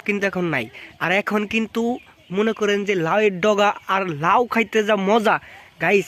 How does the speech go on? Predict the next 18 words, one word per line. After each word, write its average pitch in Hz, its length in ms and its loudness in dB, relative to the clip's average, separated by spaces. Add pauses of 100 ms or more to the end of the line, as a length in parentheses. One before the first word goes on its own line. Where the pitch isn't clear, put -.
একবার 196 260 -2
বাসায় 202 360 0
রান্না 226 300 0
করলে 220 260 0
যাও 208 180 2 (320)
ইন্টারেস্টিং, 214 720 2 (240)
সেরকম 214 420 2
ইন্টারেস্টিং। 170 560 -2 (680)
দেখেন 165 260 4
গাইস, 156 260 2
মনে 190 260 4
করেন 202 320 4
যে 185 220 4 (240)
লাউ 170 220 2
গাছের 196 300 0
ডগাগুলা 180 480 4
এত - 380 -4
সুন্দরভাবে 190 680 4